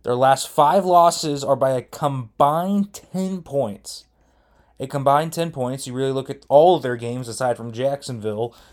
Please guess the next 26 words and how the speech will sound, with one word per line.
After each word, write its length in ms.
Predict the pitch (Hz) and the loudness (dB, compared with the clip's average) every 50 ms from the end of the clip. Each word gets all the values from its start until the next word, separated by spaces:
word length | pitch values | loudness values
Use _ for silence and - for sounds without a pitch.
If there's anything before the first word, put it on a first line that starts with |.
| _ _ | _ _
and 160 | - 127 127 | -12 -10 -8
they've 100 | 127 120 | -8 -8
been 160 | 110 123 123 | -8 -10 -10
close. 380 | 117 - 131 123 120 139 - - | -8 -4 -2 -2 -2 -2 0 0
Obviously, 320 | 135 127 127 127 120 135 | 0 0 0 -2 -4 -4
they 140 | 135 127 123 | -4 -4 -4
won 320 | 120 113 117 131 147 160 160 | -2 -2 0 0 0 0 -2
the 80 | 151 | -2
one 240 | 139 135 131 131 131 | -2 0 0 0 0
at 80 | 120 127 | -2 -4
Madison 320 | 127 123 120 113 117 110 | -4 -4 -6 -6 -10 -14
Square 200 | - - 123 117 | -10 -6 -6 -4
Garden 340 | 104 110 113 110 113 127 131 | -2 0 0 0 0 -2 -6
with 100 | 120 - | -8 -8
the 80 | - 101 | -10 -10
Jamarius 480 | 107 113 117 117 113 110 107 104 - | -10 -8 -4 -4 -4 -4 -6 -8 -6
Burton 400 | - 117 113 - 101 104 104 101 _ _ _ _ _ _ _ - | -4 -4 -4 -4 -6 -12 -14 -14 _ _ _ _ _ _ _ -20
jump 400 | 110 110 107 117 127 135 151 - | -16 -12 -6 -4 -4 -4 -4 -6
shot. 440 | - - - 104 95 95 95 101 - _ _ _ _ _ _ _ _ _ _ _ _ _ _ _ _ - | -10 -8 -8 -8 -8 -8 -12 -16 -16 _ _ _ _ _ _ _ _ _ _ _ _ _ _ _ _ -12
But 140 | 135 135 131 | -10 -8 -4
this 180 | 175 190 196 | -4 -6 -4
has 100 | 285 269 | -6 -10
been 420 | - - 240 240 226 226 214 208 - _ _ - | -8 -6 -4 -4 -4 -4 -6 -10 -12 _ _ -8
a 680 | 160 165 165 165 165 160 156 156 156 156 151 143 - _ _ _ _ _ _ _ _ | -6 -4 -4 -2 -2 -4 -4 -6 -6 -8 -10 -12 -16 _ _ _ _ _ _ _ _
pretty 480 | - - - - 285 330 359 370 381 - - | -20 -20 -12 -8 -6 -4 -4 -6 -8 -10 -12
consistent 1400 | - - 233 220 196 - - - - - - - - - 233 233 226 - - - - - 170 165 160 - | -6 -2 -2 -2 -2 -2 -6 -6 -4 -4 -4 -4 -4 -4 -4 -4 -4 -6 -8 -8 -6 -4 -4 -4 -4 -6